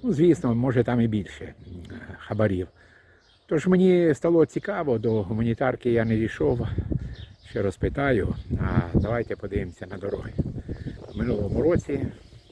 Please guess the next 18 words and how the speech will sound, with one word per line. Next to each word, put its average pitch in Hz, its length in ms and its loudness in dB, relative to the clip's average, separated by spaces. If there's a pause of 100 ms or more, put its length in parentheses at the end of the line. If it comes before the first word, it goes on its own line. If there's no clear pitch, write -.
(300)
тридцять 117 380 -6
з 104 60 -10
лишнім 98 280 -8
мільйонів 117 440 -4
гепнули 98 420 -6
в 85 60 -12
дороги. - 380 -8 (1500)
Ну, 180 120 -10
зараз 135 280 4
подивимося 98 580 -4
разом. 90 360 -8 (1800)
Сарата. 107 440 2 (840)
Не 127 60 -4
знаю, 110 200 4
яка 92 180 -8
це - 140 -8
вулиця. 113 400 -12 (840)
Дивіться. 123 300 4